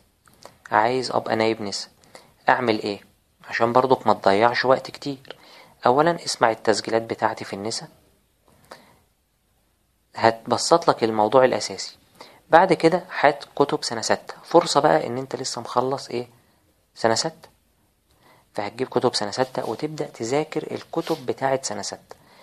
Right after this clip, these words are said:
مذاكرة بسيطة، وتقلب في الكلام، يعني تقلبها كده، أنت مع-، برضك ما عندكش امتحان، واسمع تسجيلات أي دكتور بيشرح نسا. اسمع الأول المراجعة بتاعته عشان تفهم ملخص الموضوع الأول بصفة عامة.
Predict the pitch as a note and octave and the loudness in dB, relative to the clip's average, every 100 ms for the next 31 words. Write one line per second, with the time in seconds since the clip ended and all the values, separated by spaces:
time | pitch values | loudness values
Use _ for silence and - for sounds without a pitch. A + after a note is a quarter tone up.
0 | - _ - A2+ D3 D#3+ D3 B2 A#2+ E3 | -20 _ -10 -6 -4 4 4 4 0 -2
1 | E3+ E3+ - - A2+ - - E3 E3+ - | -4 -6 -6 -10 -12 -8 0 2 2 -2
2 | B2 - - G2 F#2 - _ - _ _ | -6 -8 -8 -6 -8 -14 _ -20 _ _
3 | _ _ - G#2+ G2+ - A2+ C3 A2 G#2 | _ _ 2 4 4 0 2 0 0 -6
4 | G2+ F#2+ G2 G2 G2+ - A#2+ A#2+ - G2 | -6 -8 -6 -4 -4 2 0 0 0 0
5 | G#2 A#2+ - B2+ A#2+ C#3 C3+ - - - | 0 -4 -4 -2 -2 -2 -8 -16 -20 -20
6 | - _ D3+ F3 - E3 D3 - A2 A#2 | -20 _ -6 -6 -2 -4 -2 0 0 0
7 | A2+ A2+ E3 F3 - - _ _ _ _ | -2 -2 -2 -6 -16 -20 _ _ _ _
8 | - E3+ F#3 D#3+ C3 - E3 E3 C3+ C#3+ | -2 2 6 4 4 -2 0 4 4 4
9 | C#3 B2 - G2+ - - _ _ _ - | 4 2 2 -6 -8 -14 _ _ _ -10
10 | D3+ - B2+ A#2 B2+ C3 B2 A#2 A2 A2 | -8 0 2 2 2 4 4 2 -4 -2
11 | C3 B2 - C3+ C#3 - - - - - | 2 2 4 0 0 -4 -10 -14 -20 -10
12 | - G#2 C3+ C3+ - D3+ - C3 B2+ - | -2 -2 -2 -6 -8 -8 -4 -4 -4 -6
13 | G#2+ A#2 C#3+ - A2+ G#2+ G#2 G2 B2+ A#2 | 0 2 2 0 -6 -4 0 2 2 0
14 | - A2+ A2 A#2+ - - - G#2+ F#2+ | -4 0 4 4 2 -4 2 2 2